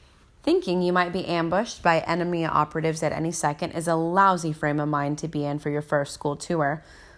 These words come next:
Although I followed the girl past many locations that would have been important to me if I survived, I couldn't focus on any of them.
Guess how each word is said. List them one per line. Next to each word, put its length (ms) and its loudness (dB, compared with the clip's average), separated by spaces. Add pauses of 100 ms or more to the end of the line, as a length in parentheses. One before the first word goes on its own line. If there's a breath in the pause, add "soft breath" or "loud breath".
(200 loud breath)
Although 280 8
I 100 2
followed 340 4
the 80 -2
girl 220 4
past 380 0
many 260 0
locations 640 -2
that 160 0
would 100 0
have 140 -2
been 120 -2
important 540 -2
to 100 -6
me 240 -2
if 120 -4
I 100 0
survived, 600 -2 (840)
I 60 -4
couldn't 300 -2
focus 360 0
on 140 0
any 300 0
of 120 -10
them. 280 -6